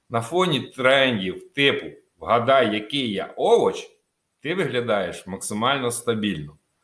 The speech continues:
Найсмішніше у всьому цьому те, що ти ще думаєш, а алгоритм вже кричить: «Ну давай, виклади хоч щось».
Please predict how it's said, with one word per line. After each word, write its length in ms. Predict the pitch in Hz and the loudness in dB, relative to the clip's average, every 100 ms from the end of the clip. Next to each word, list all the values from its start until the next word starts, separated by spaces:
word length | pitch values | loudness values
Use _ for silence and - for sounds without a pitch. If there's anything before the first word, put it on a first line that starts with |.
| _ _ _ _ _ | _ _ _ _ _
Найсмішніше 1080 | 120 127 131 147 143 185 214 214 135 95 - - _ _ - | 0 2 2 0 -4 -2 0 0 -2 -4 -8 -20 _ _ -6
у 240 | 147 147 | -4 -2
всьому 480 | 147 - 170 135 123 | 2 2 2 2 0
цьому 380 | - 147 123 104 | -2 -2 -2 -2
те, 580 | - 165 196 170 - _ _ | 0 2 2 0 -12 _ _
що 220 | - 123 | -6 -4
ти 140 | 123 202 | -2 0
ще 200 | - 190 | 2 0
думаєш, 880 | 160 208 196 113 85 85 - _ _ _ | 2 2 4 2 0 -4 -12 _ _ _
а 100 | 131 | 2
алгоритм 600 | 120 143 151 180 214 190 | 4 4 4 4 4 2
вже 160 | 165 190 | 0 -2
кричить: 800 | 190 185 - 190 117 - - _ _ _ | -2 -2 0 2 0 -2 -12 _ _ _
«Ну 160 | 98 156 | -6 0
давай, 640 | 175 214 214 196 208 185 | 2 4 6 6 4 0
виклади 400 | - 196 185 185 | -4 -2 -2 -2
хоч 180 | 185 190 | -2 -4
щось». 760 | - - 175 151 - - - | -6 -6 0 0 0 -4 -14